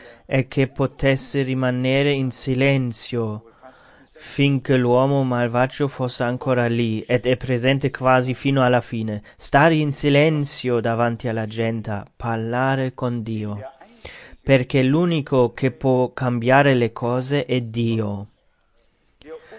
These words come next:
Le circostanze, il cuore,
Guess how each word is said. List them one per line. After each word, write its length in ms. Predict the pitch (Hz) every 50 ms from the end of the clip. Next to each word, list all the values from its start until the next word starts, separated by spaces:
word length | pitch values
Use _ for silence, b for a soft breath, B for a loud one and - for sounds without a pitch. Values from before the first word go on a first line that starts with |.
| B B B B B
Le 180 | - 120 127 131
circostanze, 1700 | - - - - 147 131 135 139 - 143 131 127 - - - - 143 143 147 143 139 135 123 - - - 110 104 104 104 107 - - b b b b b b b b -
il 340 | - 139 135 131 127 123 - _
cuore, 880 | - - 151 147 151 156 151 143 127 117 113 107 104 101 101 104